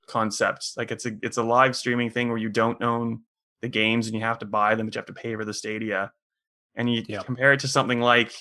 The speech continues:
Speaker 1: I, g-, I get that the benefit is you don't have to have it installed anywhere and you don't have to patch it and this and that and the other. But I don't know, like, to me, Game Pass on my Android,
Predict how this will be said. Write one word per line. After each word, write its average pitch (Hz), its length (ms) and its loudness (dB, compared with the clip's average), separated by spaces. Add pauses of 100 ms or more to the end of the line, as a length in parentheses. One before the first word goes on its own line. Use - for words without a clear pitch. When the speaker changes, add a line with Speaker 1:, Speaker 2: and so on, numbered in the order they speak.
(200)
Speaker 1:
I, 160 80 6
g-, 170 120 4
I 196 100 8
get 202 240 4
that 196 160 4
the 151 60 0
benefit 135 400 4
is 113 480 0
you 120 100 -4
don't 120 140 2
have 120 160 2
to 120 80 -6
have 117 200 6
it 110 80 4
installed 117 400 2
anywhere 107 380 2
and 113 80 -4
you 113 60 -6
don't 110 80 -2
have - 80 -8
to - 60 -18
patch 110 300 -2
it - 60 -14
and 110 80 -8
this 110 120 -6
and 110 80 -6
that - 40 -6
and - 80 -6
the 113 60 0
other. 113 240 -2 (400)
But 160 240 6 (280)
I 269 200 2
don't 139 80 6
know, 117 320 6
like, 139 220 4
to 160 100 -2
me, 170 460 4 (360)
Game 139 220 4
Pass 135 540 4 (300)
on 127 140 4
my 120 200 6
Android, 110 680 4